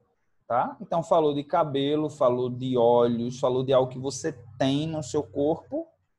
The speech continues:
você usa has, porque você tem, tá? Mas quando você é algo, então a gente vai dizer que é is. A gente vai usar o verbo to be, is.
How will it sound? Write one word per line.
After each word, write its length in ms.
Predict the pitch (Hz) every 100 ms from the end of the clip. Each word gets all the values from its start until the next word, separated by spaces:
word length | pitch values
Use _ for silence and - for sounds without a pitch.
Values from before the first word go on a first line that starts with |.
| _ _ _ _
você 760 | 120 143 135 - 131 131 180 214 _ _ _ _ _
usa 300 | 139 139 185
has, 600 | 233 - 180 82 76 -
porque 200 | - 127
você 380 | 120 131 - 180 _ _ -
tem, 540 | 131 120 107 85 - _ _ _ _ _ _
tá? 440 | 113 139 208 277 _ _ _ _ _ _ -
Mas 260 | 151 165
quando 320 | - 175 165
você 560 | 147 156 151 180 - - -
é 240 | 135 147
algo, 840 | 131 113 123 151 180 302 370 - _ _ _ -
então 320 | 147 143 135
a 60 |
gente 220 | 135 147 147
vai 180 | 147
dizer 340 | 139 139 135 175
que 100 | 190
é 100 | 185 _ _
is. 520 | 165 139 104 85 - 110
A 80 |
gente 200 | 113 120
vai 120 | - 123
usar 200 | 127 135
o 120 | 131
verbo 280 | 127 135 156
to 160 | 214
be, 340 | 214 127 107 - _ -
is. 960 | 135 117 73 60 - - - - -